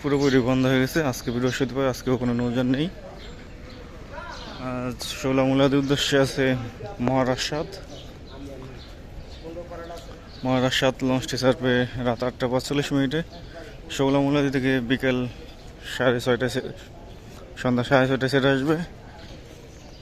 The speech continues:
উম, অভিযান পাঁচ, অনেকদিন পর সার্ভিসে ফিরল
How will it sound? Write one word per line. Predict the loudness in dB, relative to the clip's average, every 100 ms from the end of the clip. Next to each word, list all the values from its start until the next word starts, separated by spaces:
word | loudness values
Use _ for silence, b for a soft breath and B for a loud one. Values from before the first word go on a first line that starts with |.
| -18 -16 -12
উম, | -10 -6 -4 -4 0
অভিযান | 2 4 2 2 0
পাঁচ, | -2 -2 -6 -8 -12 -18 -18 -16 -16 -16 -16 -16 -16 -14 -6
অনেকদিন | -2 0 0
পর | 0 -2
সার্ভিসে | 0 0 0 -2
ফিরল | -4 -2 -2 -4